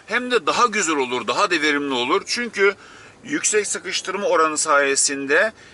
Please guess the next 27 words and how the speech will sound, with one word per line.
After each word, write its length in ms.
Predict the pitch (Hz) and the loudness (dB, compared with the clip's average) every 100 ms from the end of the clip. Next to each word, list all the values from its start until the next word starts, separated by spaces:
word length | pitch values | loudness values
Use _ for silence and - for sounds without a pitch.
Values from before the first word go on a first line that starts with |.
| - 117 | -18 -2
L 220 | 131 156 | 2 2
P 200 | 180 170 | 0 -2
G 180 | 175 202 | -2 -4
ile 420 | 180 151 143 156 117 | -2 -2 2 0 0
yanma 460 | 117 147 151 208 180 | 0 2 2 0 2
verimi 300 | 147 147 165 | 2 0 2
artar, 540 | 135 131 - 147 190 - - - 113 | 2 2 0 2 2 0 -10 -20 -4
daha 200 | 127 160 | 0 0
güzel 360 | 160 143 147 131 | 0 2 0 0
bir 100 | 120 | 0
yanma 320 | 123 120 117 | 0 0 -4
oluşur. 440 | 117 117 202 190 | -6 -4 -2 -2
Dolayısıyla 500 | 202 208 202 190 180 | 0 0 2 2 2
L 240 | 175 165 180 | 2 2 0
P 200 | 185 175 | -2 -4
G'li 380 | 175 185 190 170 | -2 -2 -2 2
ve 200 | 175 - - - - | 2 0 -12 -20 -8
turbo 400 | 226 233 196 156 | -6 0 0 2
bir 60 | |
araçta 680 | 147 139 131 - 151 180 214 - - - - | 2 4 2 0 2 2 2 -2 -20 -16 0
aslında 640 | 165 190 190 175 151 131 - - | 2 2 -2 -2 0 0 0 2
torku 680 | 190 196 196 - 202 160 135 | 6 6 6 0 -4 -2 0
ve 320 | 127 113 98 | 0 -2 0
beygiri 760 | 156 196 175 175 156 190 214 - - - - | 2 4 2 0 2 2 2 -2 -20 -20 -2
daha 180 | 143 190 | 0 2
yüksek 340 | 226 165 156 117 | 2 0 -2 0
hissedersiniz, 840 | - 131 113 113 - 120 185 185 | 0 0 0 0 -2 -4 -4 -6